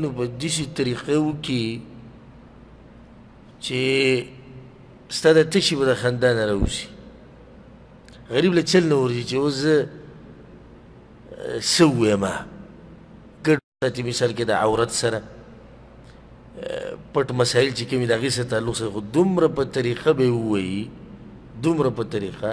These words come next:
چې ته به ورته حیران شي. نو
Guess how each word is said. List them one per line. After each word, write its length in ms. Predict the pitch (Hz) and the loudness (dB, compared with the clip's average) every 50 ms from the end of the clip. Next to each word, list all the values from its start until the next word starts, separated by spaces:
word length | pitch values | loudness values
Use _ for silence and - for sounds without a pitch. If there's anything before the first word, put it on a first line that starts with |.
| - | -4
چې 120 | - - 127 123 | -6 -10 -8 -4
ته 80 | - | -2
به 80 | 151 135 | -2 -2
ورته 200 | 123 117 - 113 98 101 | -2 -2 -4 -6 -6 -4
حیران 320 | 101 98 92 90 87 85 | -4 -4 -4 -6 -10 -10
شي. 220 | - - - - - - - - - - - - - - - - - - - - - - - - - - - - - - - - - - - - - - - - - - - - - - - - - - - - - - - - - - - - - - - - - - - - - - - - - - - - - - - - - - - - - - - - - - - - 110 104 | -12 -14 -14 -16 -16 -18 -20 -20 -20 -20 -20 -20 -20 -20 -20 -20 -20 -20 -20 -20 -20 -20 -20 -20 -20 -20 -20 -20 -20 -20 -20 -20 -20 -20 -20 -20 -20 -20 -20 -20 -20 -20 -20 -20 -20 -20 -20 -20 -20 -20 -20 -20 -20 -20 -20 -20 -20 -20 -20 -20 -20 -20 -20 -20 -20 -20 -20 -20 -20 -20 -20 -20 -20 -20 -20 -20 -20 -20 -20 -20 -20 -20 -20 -20 -20 -20 -20 -20 -20 -20 -16 -10 -6 -2
نو 120 | 113 117 | 2 4